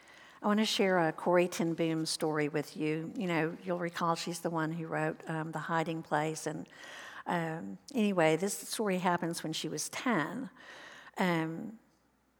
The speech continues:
she, uh, she asked her father about a poem that they had read at school. One line in the poem described a young man whose face was not shadowed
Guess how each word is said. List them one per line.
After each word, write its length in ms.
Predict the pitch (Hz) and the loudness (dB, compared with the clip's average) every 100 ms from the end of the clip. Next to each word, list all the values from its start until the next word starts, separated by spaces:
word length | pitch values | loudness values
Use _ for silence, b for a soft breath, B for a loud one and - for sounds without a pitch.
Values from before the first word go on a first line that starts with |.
| _ _ | _ _
she, 300 | - 208 190 - | -2 0 2 4
uh, 160 | 208 185 | 4 4
she 200 | - 196 | 0 4
asked 240 | 220 - | 6 6
her 100 | 226 | 2
father 440 | 190 208 185 175 160 | 2 6 6 6 4
about 400 | 160 156 156 147 | 2 2 2 0
a 60 | |
poem 560 | 180 - 196 170 151 156 | -4 -2 0 2 2 2
that 460 | 156 151 170 - - _ _ - | 0 0 -2 -8 -16 _ _ -6
they 100 | 175 | -2
had 220 | 165 165 170 | 0 -2 0
read 180 | 151 | -2
at 100 | 160 | -2
school. 720 | - - 277 277 170 147 170 175 B B B B | -4 -2 0 4 4 2 -2 -8 B B B B
One 380 | 180 190 226 262 | -2 4 4 6
line 440 | 226 196 185 180 | 6 6 4 2
in 160 | 175 175 | -2 -2
the 60 | |
poem 720 | 175 - 190 175 160 156 160 294 | -4 -2 0 2 2 0 -4 -6
described 960 | - 170 - - 190 175 156 160 170 - B B B B B | -4 -2 -2 0 2 4 4 2 -2 -10 B B B B B
a 80 | 175 | -2
young 380 | 170 180 254 | 2 4 4
man 560 | 226 190 170 156 170 175 - | 4 4 4 4 0 -4 -4
whose 240 | 170 170 - | -4 -4 0
face 560 | 190 180 190 202 - - | 4 6 4 0 -6 -6
was 260 | 185 170 170 | -4 -2 0
not 460 | 165 170 202 - | 2 4 2 0
shadowed 800 | - - 202 185 160 156 165 185 | -2 4 6 6 4 2 -2 -6